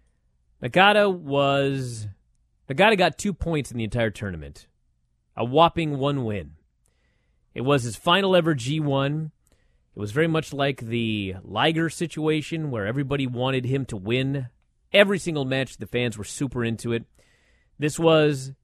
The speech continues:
his last match here with Bad Luck Fale. Place is going wild. They're going crazy. There's nothing on the line. Neither guy can make it to the finals. Could Nagata get one more win here in his tournament? He did not.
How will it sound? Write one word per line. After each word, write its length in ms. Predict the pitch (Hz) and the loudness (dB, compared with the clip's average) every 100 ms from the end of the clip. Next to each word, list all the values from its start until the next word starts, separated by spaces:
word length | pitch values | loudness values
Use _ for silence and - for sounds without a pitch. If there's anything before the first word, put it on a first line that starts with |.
| _ | _
his 220 | - 147 139 | -4 -2 2
last 320 | 185 202 - | 2 2 2
match 260 | 202 202 - | -2 -2 -2
here 100 | 131 | -2
with 140 | 110 | 0
Bad 220 | 135 139 | 0 0
Luck 180 | 131 131 | -2 -4
Fale. 440 | - 135 131 101 82 _ _ _ _ | 0 0 2 -2 -6 _ _ _ _
Place 320 | - 202 202 151 | -4 0 0 0
is 80 | |
going 380 | 127 165 175 160 | 2 4 6 2
wild. 560 | 156 196 220 175 90 - _ | 6 8 8 4 0 -10 _
They're 140 | - | -6
going 280 | 165 185 185 | 0 0 0
crazy. 520 | - 185 208 208 131 | -4 -2 0 0 -2
There's 200 | 117 151 | -4 -4
nothing 300 | 190 277 - | 0 0 0
on 140 | 254 240 | -2 -2
the 80 | 226 | 0
line. 320 | 233 233 147 | 2 2 0
Neither 260 | 160 226 | 0 0
guy 160 | 190 151 | 0 0
can 140 | 123 117 | -2 -6
make 140 | 107 | -6
it 40 | |
to 40 | 107 | -8
the 100 | 90 | -12
finals. 520 | - 85 90 151 - _ _ _ _ _ - | -10 -8 -8 -10 -12 _ _ _ _ _ 4
Could 200 | 220 247 | 6 6
Nagata 460 | 220 190 196 190 | 4 6 4 4
get 140 | 156 147 | 0 0
one 200 | 147 151 | 0 0
more 220 | 143 131 | 0 -2
win 220 | 120 117 | -2 -4
here 140 | 110 | -4
in 60 | 104 | -6
his 120 | 95 | -8
tournament? 460 | - 107 85 73 - _ _ _ _ _ _ _ _ _ | -10 -10 -10 -14 -20 _ _ _ _ _ _ _ _ _
He 120 | 90 | -8
did 160 | 101 113 | -6 -4
not. 460 | 104 82 73 - | -4 -4 -8 -16